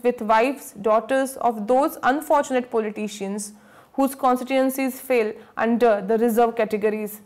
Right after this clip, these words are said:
that year. Opponents have also argued that it would perpetuate the unequal status of women since they would not be perceived to be competing on the merit basis.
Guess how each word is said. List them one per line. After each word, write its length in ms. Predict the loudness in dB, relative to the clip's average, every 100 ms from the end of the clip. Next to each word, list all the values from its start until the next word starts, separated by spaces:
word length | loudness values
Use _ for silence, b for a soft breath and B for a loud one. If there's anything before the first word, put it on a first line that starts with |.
| _
that 240 | -4 -4 -4
year. 260 | -6 -6 -8 -16 _ _ _ _ b b b
Opponents 560 | 0 4 4 4 0 2
have 180 | 2 6
also 360 | 4 4 4
argued 600 | 4 4 2 0 0 0
that 160 | 0 0
it 160 | -2
would 300 | 0 -2 -2 -6 b b b _ _ _ 2
perpetuate 880 | 2 4 0 0 2 2 2 0
the 100 | -2 2
unequal 540 | 2 2 -4 -2 -2 -2
status 560 | -2 -2 0 -2 -2
of 240 | -4 -4 0
women 460 | 2 4 2 -4 -12
since 380 | -4 0 0 -2
they 260 | 0 0
would 280 | 2 0 0
not 480 | 2 4 2 0 -4
be 100 | -4
perceived 720 | 0 2 2 -2 -4 -4 -6
to 80 | -6
be 340 | -6 -8 -12 B B _ 0
competing 760 | 2 4 0 -2 -2 -2 -6 -4
on 160 | -2 0
the 60 |
merit 380 | 2 0 -2 -8
basis. 500 | -8 -8 -12 -18 -20